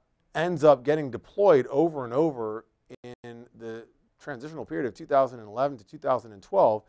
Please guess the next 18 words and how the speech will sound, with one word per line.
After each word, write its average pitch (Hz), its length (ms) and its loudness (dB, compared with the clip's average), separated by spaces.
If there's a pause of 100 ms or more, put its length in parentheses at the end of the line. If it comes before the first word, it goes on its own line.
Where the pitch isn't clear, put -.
(280)
in 135 180 -8
a 127 60 -8
completely 135 600 -12
ineffectual 120 640 -4
way. 196 280 -4 (360)
Uh, 127 140 -4
so 135 220 2
at 131 140 0
the 135 80 -6
one 190 400 2
moment 147 320 2
where 131 140 -4
there 135 120 -6
actually 127 360 -10
is 190 180 -4
flux - 520 -8
and 107 80 -20
transition, 95 580 -20